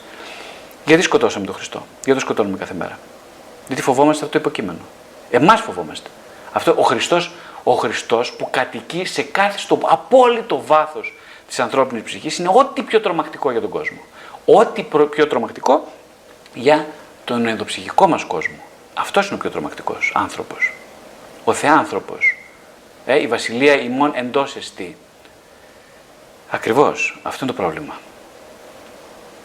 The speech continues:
Αυτό είναι το πρόβλημα. Αυτό είναι και η λύση, βέβαια. Τα χαρμόσυνα νέα, λοιπόν, είναι ότι ο Χριστός,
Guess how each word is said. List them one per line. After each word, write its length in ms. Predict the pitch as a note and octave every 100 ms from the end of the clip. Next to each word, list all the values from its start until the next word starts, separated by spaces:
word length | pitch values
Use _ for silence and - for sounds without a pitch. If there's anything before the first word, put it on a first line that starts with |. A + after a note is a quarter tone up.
| -
Αυτό 160 | - C3
είναι 80 |
το 60 | B2
πρόβλημα. 440 | F#2+ E2 - - - - - -
Αυτό 200 | A2 G#3
είναι 80 | A#3
και 80 |
η 60 | A#3+
λύση, 260 | G#3 - E2+
βέβαια. 300 | E2 D2 - - -
Τα 80 | -
χαρμόσυνα 480 | G2+ G#2+ D#3 D#3 D3+
νέα, 160 | B2+ B2
λοιπόν, 360 | G2 F2 F2 - - - - -
είναι 360 | C#3+ C#3 C#3 C3
ότι 300 | A#2 A#2 A#2
ο 40 | A2
Χριστός, 720 | G#2 - - E2 - -